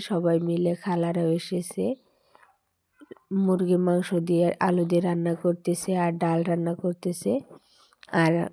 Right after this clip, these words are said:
মাটির চুলায় হচ্ছে গরুর মাংস। আর এখানে দেখতে পারলেন পায়েস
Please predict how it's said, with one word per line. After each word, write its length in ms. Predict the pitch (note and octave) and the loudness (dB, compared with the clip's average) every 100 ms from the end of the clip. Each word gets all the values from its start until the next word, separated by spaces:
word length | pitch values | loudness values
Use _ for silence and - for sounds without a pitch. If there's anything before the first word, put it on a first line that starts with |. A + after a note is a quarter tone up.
| _ _ - | _ _ -6
মাটির 440 | G3+ F3 F3 F#3 | -2 -2 -2 -6
চুলায় 300 | - F3 D#3+ F#3+ | -2 2 2 0
হচ্ছে 220 | - E3+ | 0 -2
গরুর 380 | F3 F3+ F3 F3 | 0 0 0 -2
মাংস। 340 | E3+ E3 F3+ - A#3 - - - | -2 -2 -4 -4 -6 -8 -14 -2
আর 100 | F3+ | 0
এখানে 320 | F3 F#3 E3+ E3+ | 2 0 0 0
দেখতে 320 | F3 - F3 | 0 -2 -6
পারলেন 380 | - E3+ E3+ F#3+ | -2 0 0 -2
পায়েস 320 | G#3 G3 F3 | -2 -2 -2